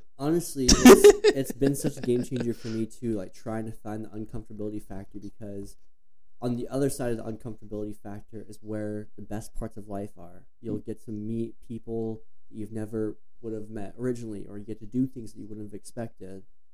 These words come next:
Speaker 1: I try as much as I can, at least a few times a week, to do something that's out of my comfort zone. Like, this podcast is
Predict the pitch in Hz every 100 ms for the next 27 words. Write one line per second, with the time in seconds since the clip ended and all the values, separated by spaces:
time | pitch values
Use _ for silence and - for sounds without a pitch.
0 | - - 123 120 - 127 127 110 113 120
1 | 117 117 107 - 113 107 104 107 110 110
2 | - 113 110 107 104 107 - 104 110 -
3 | 110 107 101 95 101 92 98 107 95 -
4 | 110 98 120 139 127 175 - 104 - 107